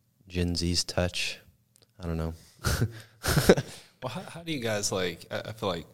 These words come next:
Speaker 2: this may be a personal preference thing, but in general, how do you feel like followers of Jesus in your generation, like, engage with God more? Is it like,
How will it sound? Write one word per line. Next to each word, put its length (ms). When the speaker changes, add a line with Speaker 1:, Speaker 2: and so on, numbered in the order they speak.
Speaker 2:
this 220
may 140
be 100
a 60
personal 420
preference 380
thing, 120
but 120
in 100
general, 220
how 100
do 60
you 40
feel 140
like 100
followers 340
of 80
Jesus 420
in 60
your 120
generation, 520
like, 220
engage 480
with 160
God 320
more? 160
Is 100
it 60
like, 180